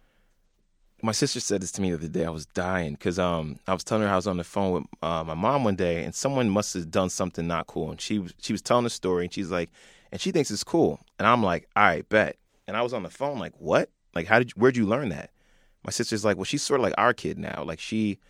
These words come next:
she picks up on slang from us. She's vetted in all the things we did." Like, Rick Ross is, um,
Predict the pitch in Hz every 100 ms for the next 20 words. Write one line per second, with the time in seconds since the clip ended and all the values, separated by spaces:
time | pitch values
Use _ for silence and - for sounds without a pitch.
0 | _ _ _ - - - 117 - 101 98
1 | 95 - 92 90 - 92 87 - - _
2 | _ _ _ _ - 104 98 85 95 95
3 | 90 87 82 90 82 85 87 82 82 87
4 | - 87 82 82 - 82 82 76 73